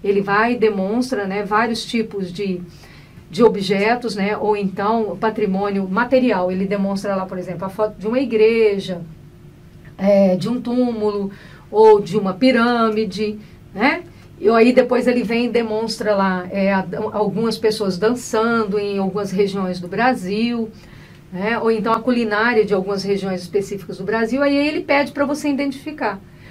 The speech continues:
o que que é patrimônio cultural material, o que que é patrimônio cultural imaterial. Aí isso é muito comum nos exercícios, né? É, daqui a pouco a gente vai ver. Identificar registros sobre o papel das técnicas e tecnologia na organização do trabalho e da vida social.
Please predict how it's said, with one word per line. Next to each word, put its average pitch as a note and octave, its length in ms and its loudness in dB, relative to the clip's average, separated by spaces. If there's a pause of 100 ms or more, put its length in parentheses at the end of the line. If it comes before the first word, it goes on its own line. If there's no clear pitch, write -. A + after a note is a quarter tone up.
o G#3+ 100 -4
que D4 220 -2
que D4 120 0
é C4 80 6
patrimônio A3 600 -2
cultural G#3 800 -2
material, A3 720 0
o - 20 -2
que C#4+ 140 -6
que D4 80 -2
é C#4 40 2
patrimônio A3+ 600 -4
cultural A3 580 -2
imaterial. B3+ 760 -2 (180)
Aí A3 320 -6
isso C4 160 -4
é D4+ 60 -4
muito F#4+ 180 -6
comum A3+ 300 -4
nos G3+ 160 -6
exercícios, - 720 -8
né? G#3+ 180 -8 (100)
É, G3 120 -8
daqui G3+ 180 -6
a A#3+ 60 -4
pouco A3 200 -6
a G#3+ 40 -4
gente G#3+ 180 -6
vai G#3+ 160 -2
ver. - 160 -14 (680)
Identificar D#4+ 600 2
registros D4+ 540 -2
sobre C4+ 180 0
o - 40 -14
papel B3+ 340 0
das A#3 240 0
técnicas C4 580 -2
e A#3 60 -6
tecnologia A3+ 680 -2
na A#3 140 -2
organização G#3+ 640 -2
do G#3+ 80 -6
trabalho G3+ 400 -2
e A3+ 40 -6
da A#3 120 -4
vida A3 200 -4
social. A3 460 -4